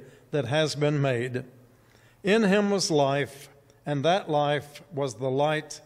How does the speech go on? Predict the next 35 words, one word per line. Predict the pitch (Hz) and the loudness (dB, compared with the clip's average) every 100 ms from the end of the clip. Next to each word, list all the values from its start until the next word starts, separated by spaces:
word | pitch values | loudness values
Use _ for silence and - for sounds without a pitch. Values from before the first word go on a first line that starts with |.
| _ - | _ -10
of | 135 117 | -6 0
all | 135 147 156 | 2 4 2
mankind. | 147 143 147 127 139 110 131 123 113 _ _ _ _ _ _ _ _ _ _ _ - | -2 -4 -6 -6 -8 -8 -12 -16 -18 _ _ _ _ _ _ _ _ _ _ _ -6
I | |
love | 147 160 139 | -2 -2 -2
that | 156 151 | -6 -4
word | 143 139 | -4 -2
all, | 135 127 117 | -2 -4 -4
don't | 120 135 | -8 -8
you? | 139 147 135 - - - _ _ _ | -4 -4 -4 -10 -20 -20 _ _ _
I, | 143 147 156 | -4 -4 -2
I | 151 | 0
don't | 160 196 | 2 2
want | 170 180 | 0 0
to | 151 | 0
have | 165 160 | 0 0
anything | 185 170 175 156 | -2 -2 -2 -2
to | |
do | 151 160 156 | -2 0 0
with, | 147 143 - - - - - | 2 0 -2 -20 -20 -20 -6
uh, | 139 139 | 0 0
groups | 143 170 160 - - - | 0 0 0 -2 -8 -2
that | 151 147 147 | 2 2 0
exclude | 143 - - 170 165 160 135 | -8 -8 -4 0 2 2 0
other | 165 147 147 | 0 0 -2
people | 147 139 - 139 127 | -2 -4 -2 -4 -2
for | 147 143 | -4 -2
other | 139 131 | -2 -2
reasons, | 127 120 117 - 135 139 - - - - | -4 -6 -8 -10 -10 -12 -14 -20 -20 -10
because | 143 131 147 147 120 - | -6 0 2 2 -2 -8
the | 131 139 | -6 0
gospel | 160 180 - 185 165 151 | 2 2 -2 -6 -6 -6
is | 160 147 131 - - _ _ - | -4 -4 -6 -10 -18 _ _ -8
good | 156 202 170 | 0 0 0
news | 170 160 156 139 | -4 -2 -2 -6